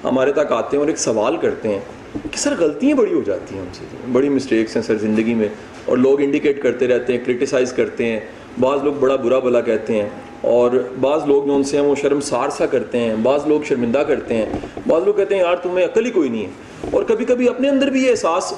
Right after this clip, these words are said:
ہو جاتا ہے یا کبھی کبھی یقین ہو جاتا ہے کہ یہ سارے صحیح کہہ رہے ہیں کہ واقعی مجھے عقل کوئی نہیں ہے۔ تو یہ، یہ جو احساس ہے عقل نہیں ہے اور غلطیوں کا ہو جانا اور غلطی کا بہت زیادہ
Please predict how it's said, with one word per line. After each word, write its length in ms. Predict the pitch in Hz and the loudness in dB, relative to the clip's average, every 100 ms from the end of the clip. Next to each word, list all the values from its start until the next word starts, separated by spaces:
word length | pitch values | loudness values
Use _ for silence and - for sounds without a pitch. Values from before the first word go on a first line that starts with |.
| 160 | 0
ہو 140 | 147 170 | 4 4
جاتا 380 | 196 - 147 | 2 2 0
ہے 80 | 127 165 | 0 0
یا 60 | 190 | 0
کبھی 180 | 190 | 0
کبھی 300 | 214 208 202 | 0 0 0
یقین 280 | 175 175 226 | -2 0 2
ہو 100 | 208 | 2
جاتا 300 | 135 127 147 | 2 2 0
ہے 60 | 143 | 0
کہ 80 | 175 | 0
یہ 60 | |
سارے 260 | 170 147 180 | 0 0 2
صحیح 220 | 139 139 | 2 0
کہہ 160 | 180 165 | 2 2
رہے 160 | 131 | 0
ہیں 80 | 113 - - - - | -2 -8 -16 -18 -4
کہ 80 | 156 | 0
واقعی 280 | 147 143 190 | 2 0 -2
مجھے 200 | 160 156 | 0 0
عقل 200 | 143 139 | 0 -2
کوئی 200 | 117 107 | -2 -2
نہیں 140 | 98 | -4
ہے۔ 60 | 87 - - - - - | -6 -10 -14 -14 -6 -2
تو 80 | |
یہ، 340 | 226 220 294 311 | 0 2 2 0
یہ 180 | 202 262 | 0 2
جو 100 | 269 285 | 2 2
احساس 580 | 226 - 151 196 240 185 | 2 2 0 0 0 0
ہے 220 | 127 - - | 0 -2 -6
عقل 280 | 143 180 165 | -2 0 2
نہیں 300 | 143 175 156 | 0 0 0
ہے 180 | 135 123 - | 0 -4 -4
اور 160 | 156 139 | 0 2
غلطیوں 400 | 135 135 165 165 | 2 2 -2 0
کا 100 | 160 | 0
ہو 260 | 123 131 | 4 4
جانا 320 | 135 123 113 113 - - - | 4 0 -2 -6 -12 -18 -4
اور 140 | - 147 | -2 2
غلطی 300 | 147 143 180 | 0 0 0
کا 140 | 185 139 | 0 2
بہت 220 | 139 160 | 2 2
زیادہ 240 | 147 156 | 2 2